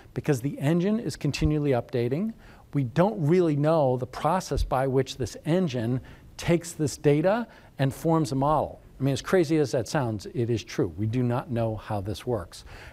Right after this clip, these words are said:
And then when we match it, we don't really know what it is about that new data that made it make a decision. You will not be able to know, and somebody's gonna get hurt.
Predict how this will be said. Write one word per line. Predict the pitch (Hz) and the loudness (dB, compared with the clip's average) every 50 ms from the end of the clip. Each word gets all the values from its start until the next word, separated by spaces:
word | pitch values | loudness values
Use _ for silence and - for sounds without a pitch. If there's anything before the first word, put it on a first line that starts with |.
| - | -8
And | - 123 143 | -2 0 2
then | 165 160 156 151 | 2 2 2 2
when | 143 135 135 | 2 2 2
we | 135 131 | 2 2
match | 117 127 156 190 220 220 - - | 2 2 2 2 0 0 -2 -2
it, | 120 110 123 - - - - - - - | -2 -2 -2 -4 -8 -18 -20 -20 -12 -4
we | - 131 | 0 2
don't | 143 175 214 202 | 2 2 0 -2
really | 139 123 135 170 202 214 202 175 | -2 0 2 4 4 4 4 4
know | 151 147 147 143 143 | 4 2 2 2 2
what | 139 131 120 110 107 113 139 165 175 | 2 0 -2 -4 0 2 4 4 4
it | 165 147 | 4 2
is | 151 143 139 131 - | 4 4 2 2 0
about | 131 117 127 117 120 113 - | 0 0 2 0 0 0 -2
that | 127 120 - | -2 -2 0
new | 127 135 143 139 | 0 0 2 2
data | 117 135 135 147 143 127 117 107 110 110 | 2 2 2 4 2 2 0 0 -2 0
that | 117 120 139 165 | -2 -2 -2 0
made | 120 127 139 135 123 | 0 0 0 0 0
it | 123 107 | -2 -2
make | 123 117 123 113 - | -2 -2 -2 -2 -2
a | 120 | -4
decision. | 101 110 104 - - - 127 127 120 107 98 82 85 87 - - - - - - - | -2 -4 -6 -6 -2 -2 0 0 0 -2 -4 -10 -12 -18 -20 -20 -20 -20 -20 -16 -2
You | - 147 160 | 0 2 2
will | 160 151 | 2 2
not | 139 131 135 143 156 185 208 - | 0 0 0 -2 -4 -6 -6 -6
be | - 131 127 | -2 -2 -2
able | 127 120 123 | -2 -2 -4
to | 113 | -2
know, | 107 104 104 95 87 87 98 - - | -2 -2 -4 -4 -6 -8 -8 -10 -8
and | - 131 127 | -6 -6 -6
somebody's | - - 143 139 131 131 117 101 | -4 -4 -4 -2 -2 -2 -4 -6
gonna | - 113 107 | -8 -8 -6
get | 95 104 107 107 | -6 -6 -6 -6
hurt. | - - 185 156 - - | -4 -4 -4 -4 -4 -10